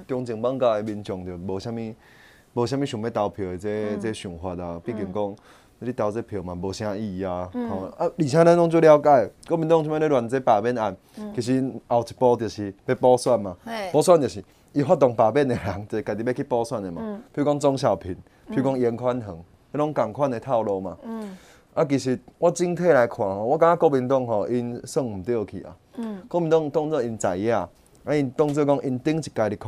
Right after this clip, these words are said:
Speaker 1: 一八年的时阵，迄个时阵因咧想讲，诶，这提案这公投啊，会使造成这民进党选举选了就失败的，所以一直咧处理公投嘛，
Speaker 2: 嗯。
Speaker 1: 用罢免嘛，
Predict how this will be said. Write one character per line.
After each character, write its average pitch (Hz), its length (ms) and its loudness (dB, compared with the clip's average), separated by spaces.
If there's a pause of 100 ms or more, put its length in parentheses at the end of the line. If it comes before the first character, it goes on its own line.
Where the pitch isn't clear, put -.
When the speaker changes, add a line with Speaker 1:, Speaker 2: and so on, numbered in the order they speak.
(140)
Speaker 1:
一 123 80 -6
八 143 180 6
年 104 240 -2
的 98 60 -6
时 98 160 -10
阵， 98 260 -6 (340)
迄 143 80 2
个 143 80 4
时 110 140 -4
阵 104 160 -6
因 107 140 -8
咧 120 100 -4
想 95 220 -10
讲， 104 260 -6 (360)
诶， 120 280 -4
这 135 260 2 (200)
提 113 160 0
案 101 180 2
这 120 160 0
公 104 300 -2
投 90 240 0
啊， 98 220 2
会 92 120 -2
使 120 180 0
造 101 220 -4
成 98 240 -10
这 113 160 -2
民 104 180 -4
进 113 200 -6
党 110 200 -4
选 107 240 -4
举 110 160 -6
选 104 160 -4
了 104 140 -4
就 101 80 -6
失 - 160 -8
败 87 320 -2
的， 85 100 -10 (300)
所 131 180 -2
以 143 60 -4
一 - 20 0
直 123 140 0
咧 117 240 2
处 - 160 -6
理 117 80 0
公 98 260 -6
投 87 220 -4
嘛， 87 240 -8
Speaker 2:
嗯。 190 400 -12
Speaker 1:
用 107 160 -4
罢 98 260 0
免 113 220 2
嘛， 95 260 -6